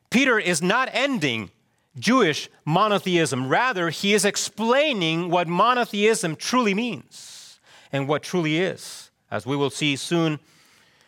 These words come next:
true monotheism must be Trinitarian. Trinitarian. I want to give you a few examples.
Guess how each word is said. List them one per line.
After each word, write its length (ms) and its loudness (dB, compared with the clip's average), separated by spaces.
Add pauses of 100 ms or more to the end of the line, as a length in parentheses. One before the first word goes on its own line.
(260)
true 340 2
monotheism 920 0 (320)
must 360 -2
be 300 -2 (300)
Trinitarian. 600 -4 (680)
Trinitarian. 560 -6 (600)
I 80 2
want 140 2
to 40 0
give 160 2
you 60 4
a 60 0
few 120 0
examples. 760 -6